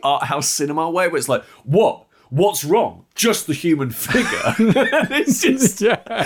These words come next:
Speaker 1: it's properly like, it's properly like,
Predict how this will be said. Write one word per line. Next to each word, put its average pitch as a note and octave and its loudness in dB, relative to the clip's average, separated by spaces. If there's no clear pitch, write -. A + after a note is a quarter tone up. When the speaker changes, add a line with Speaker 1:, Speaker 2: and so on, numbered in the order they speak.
Speaker 1:
it's A#3 -2
properly A#3+ 2
like, D#3 0
it's D#3+ 0
properly G3+ -2
like, C3 -2